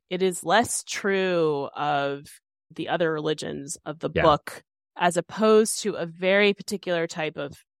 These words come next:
Speaker 1: really American conservative,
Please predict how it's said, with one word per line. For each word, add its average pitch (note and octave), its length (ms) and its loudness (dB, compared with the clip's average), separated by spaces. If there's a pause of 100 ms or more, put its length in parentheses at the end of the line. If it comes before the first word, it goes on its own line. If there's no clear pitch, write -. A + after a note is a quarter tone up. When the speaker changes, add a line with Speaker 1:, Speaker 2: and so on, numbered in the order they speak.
Speaker 1:
really B3+ 300 0
American E3 1120 0 (520)
conservative, D3+ 1040 0